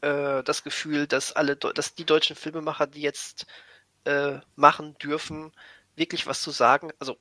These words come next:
vielleicht nicht was zu sagen haben, aber wirklich eigene Ideen haben, die sie wirklich komplett gerne umsetzen möchten, ohne im Hinterkopf zu haben, „Da war doch mal so ein Dark.“ Du hast recht, wird definitiv, äh, es werden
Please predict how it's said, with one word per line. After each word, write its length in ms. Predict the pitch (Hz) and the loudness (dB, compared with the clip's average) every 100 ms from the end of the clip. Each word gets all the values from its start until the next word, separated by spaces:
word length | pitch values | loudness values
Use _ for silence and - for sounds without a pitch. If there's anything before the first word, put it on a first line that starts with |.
| - | -8
vielleicht 360 | 131 147 - | 2 2 2
nicht 120 | - 147 | -6 -8
was 100 | - | -8
zu 100 | 135 | -2
sagen 340 | 139 151 160 | 4 4 2
haben, 140 | 160 | -4
aber 240 | 151 143 139 | -2 -2 -2
wirklich 280 | 151 147 - | -8 -4 0
eigene 300 | 143 156 147 | 0 0 -12
Ideen 420 | 156 - 147 147 | -10 -4 -4 -2
haben, 200 | 143 139 | -4 -6
die 80 | 139 | -12
sie 140 | 131 | -10
wirklich 280 | 135 - - | -12 -12 -14
komplett 340 | - 147 127 - | -14 -10 -10 -6
gerne 220 | 123 127 | -8 -8
umsetzen 480 | 131 143 135 - 135 | -14 -4 -4 -4 -8
möchten, 360 | - - - | -8 -8 -10
ohne 300 | - 156 147 | -2 2 2
im 100 | 131 | 2
Hinterkopf 500 | 151 156 139 - 143 - | -4 -8 -6 -2 -2 -2
zu 140 | 131 | -4
haben, 280 | 139 139 143 - - - - | -4 -6 -10 -14 -12 -12 -2
„Da 140 | 135 123 | 0 2
war 100 | 131 | 0
doch 140 | 120 | 0
mal 120 | 135 | 0
so 120 | 135 | 0
ein 120 | 135 123 | -2 0
Dark.“ 420 | 117 120 123 - - - - | 2 2 0 -2 -8 -8 -6
Du 60 | 131 | -2
hast 160 | - | 0
recht, 260 | 139 151 - - - - | 4 2 0 -14 -20 -8
wird 160 | 143 - - | -8 -6 -4
definitiv, 760 | 170 190 175 - 190 214 - - | -2 -4 -6 -6 -6 -8 -10 -2
äh, 240 | 165 151 | 2 4
es 160 | 143 - | 2 -2
werden 180 | 147 | -4